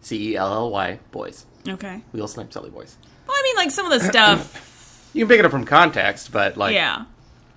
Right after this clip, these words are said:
Speaker 2: Yeah, well, it took me a while to figure out what Ferda was.
Speaker 1: Sure.
Speaker 2: And then I act-, okay, I may have been the old lady and had to kinda Google.
Speaker 1: Oh, sure.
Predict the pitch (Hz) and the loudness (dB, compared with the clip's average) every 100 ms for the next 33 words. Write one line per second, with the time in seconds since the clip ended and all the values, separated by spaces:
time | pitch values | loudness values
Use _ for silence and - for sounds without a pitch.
0 | _ - - 311 330 403 415 339 247 220 | _ -8 2 4 4 2 0 2 2 2
1 | 220 190 - - - 226 170 139 58 - | 0 0 0 -6 -4 -2 -2 -4 -10 -12
2 | - - - 113 - - 220 240 233 220 | -16 -18 -12 -12 -10 -4 0 2 2 2
3 | 196 202 - 190 185 180 165 180 175 170 | 2 0 -2 -12 -8 -8 -8 -6 -6 -6
4 | 165 170 165 156 151 156 151 147 143 147 | -8 -10 -8 -8 -8 -10 -10 -10 -12 -14
5 | - - 151 139 - 151 151 - 170 151 | -16 -14 -14 -14 -12 -12 -12 -8 -8 -8
6 | 143 - 220 - - | -8 -8 -4 -4 -4